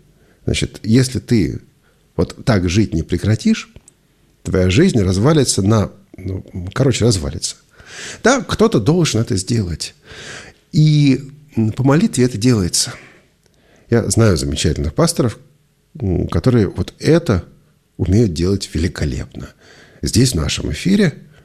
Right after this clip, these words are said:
Так, сегодня у нас, чё у нас, какой день-то у нас? Во вторник. Вторник сегодня. Да, значит, хорошо. Значит, вот, вот буквально через пару часов будет, наверное, удалённо, будет пастор Василий Ласточкин.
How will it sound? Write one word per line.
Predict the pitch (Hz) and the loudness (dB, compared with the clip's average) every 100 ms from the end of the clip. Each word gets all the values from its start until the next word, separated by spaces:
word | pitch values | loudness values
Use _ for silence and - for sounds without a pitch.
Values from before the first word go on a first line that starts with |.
| _ _ _ | _ _ _
Так, | - - | -12 -8
сегодня | - - 62 | -6 -4 -4
у | |
нас, | - - - | -4 -6 -10
чё | - 143 | -2 0
у | |
нас, | 135 - | 2 -2
какой | - - 131 | -2 0 2
день-то | 131 110 | 2 2
у | 101 | 0
нас? | 87 - | 0 -2
Во | - | -6
вторник. | 87 - - 62 | -6 -6 -6 -6
Вторник | - 101 64 | -2 0 0
сегодня. | - - - | -6 -6 2
Да, | 220 | 4
значит, | 220 151 - | 4 0 -4
хорошо. | - 113 - - | -6 -6 -4 -2
Значит, | 185 185 - | -2 -2 -2
вот, | 143 - | -2 -2
вот | 98 | -4
буквально | 95 107 95 73 | -2 0 2 0
через | - 76 | -2 -4
пару | - 65 | -2 -2
часов | 67 - - - - - - - - - _ | -4 -6 -10 -14 -20 -20 -20 -20 -20 -20 _
будет, | 156 170 233 139 - - | -2 2 2 2 -4 -10
наверное, | 95 80 78 - 98 85 69 | -6 -2 0 2 2 2 0
удалённо, | 78 90 87 71 55 - | 0 2 2 0 -4 -8
будет | 165 220 - | -2 0 2
пастор | 139 143 - | 0 0 0
Василий | 78 - 101 | -2 0 0
Ласточкин. | 71 69 - - - | 0 -2 -4 -10 -10